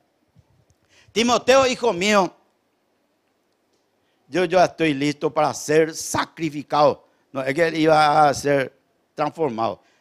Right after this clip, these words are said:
"Estoy listo para ser sacrificado. Ya el tiempo de mi partida ha llegado. Me voy. Me voy. Me espera la corona allá.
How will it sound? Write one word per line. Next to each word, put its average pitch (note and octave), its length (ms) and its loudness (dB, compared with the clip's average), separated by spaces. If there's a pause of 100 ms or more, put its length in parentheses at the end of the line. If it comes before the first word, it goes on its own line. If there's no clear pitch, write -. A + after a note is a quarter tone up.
(120)
"Estoy E3+ 320 -4
listo F3 400 -2
para D#3+ 200 2
ser E3+ 240 2
sacrificado. C#3+ 880 -4 (920)
Ya F3+ 160 2
el G3 240 -4
tiempo G#3 420 -2
de F#3 100 0
mi F#3+ 140 -6
partida A#3 640 -2 (680)
ha D3 100 -4
llegado. A2 400 -6 (1300)
Me E3+ 160 0
voy. G#3+ 300 6 (1300)
Me F#3 180 2
voy. A#3 320 6 (1400)
Me G#3+ 160 2
espera B3 420 6
la A#3 180 4
corona A#3 420 6
allá. C#3+ 260 -4